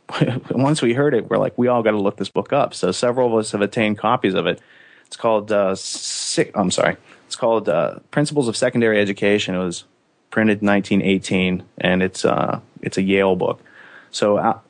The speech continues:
or maybe it's Harvard. But the point is, <laughs> in there, this guy Ingalls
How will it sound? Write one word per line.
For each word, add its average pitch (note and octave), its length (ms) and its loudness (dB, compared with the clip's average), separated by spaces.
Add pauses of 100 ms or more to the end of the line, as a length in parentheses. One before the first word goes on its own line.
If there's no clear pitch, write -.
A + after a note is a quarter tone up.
or G2 180 2
maybe G2+ 220 2
it's F#2 100 0
Harvard. - 400 0 (320)
But A#2 80 2
the - 80 0
point C#3 300 4
is, D#2 280 0 (640)
<laughs> - 640 -12
in D3+ 180 0
there, C3 440 2
this A2+ 160 -2
guy A#2+ 280 2
Ingalls G#2+ 600 -2